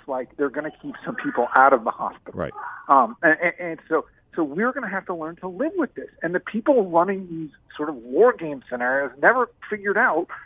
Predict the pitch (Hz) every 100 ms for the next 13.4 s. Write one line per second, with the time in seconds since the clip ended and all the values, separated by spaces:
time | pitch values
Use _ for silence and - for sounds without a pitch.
0 | - - - 208 226 202 202 202 - 170
1 | 247 247 170 127 147 _ - - 170 208
2 | - 277 359 330 233 180 247 247 - -
3 | _ - _ _ - 185 - 208 185 -
4 | - _ 196 170 165 165 175 175 180 185
5 | 185 156 - 254 220 - 156 139 - -
6 | - 165 151 - - 277 247 165 - 226
7 | 220 - - 220 127 151 - 156 - 135
8 | 151 156 202 233 196 - - 117 - _
9 | - - 123 147 156 - 147 113 - 135
10 | 131 - 127 - 139 - 135 - 131 117
11 | 120 120 113 113 113 117 113 - 123 110
12 | 104 117 123 127 120 113 _ _ _ _
13 | - 117 110 107